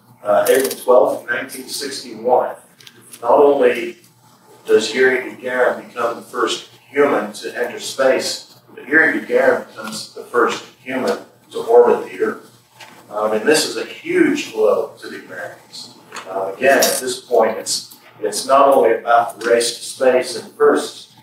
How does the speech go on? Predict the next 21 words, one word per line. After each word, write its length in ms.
but 100
it's 140
also 460
about 500
the 120
ideology 640
and 80
the 60
propaganda. 720
Uh, 280
we 120
are 100
superior. 720
Uh, 240
and 180
this 220
was 460
a 80
huge 360
blow 460
to 380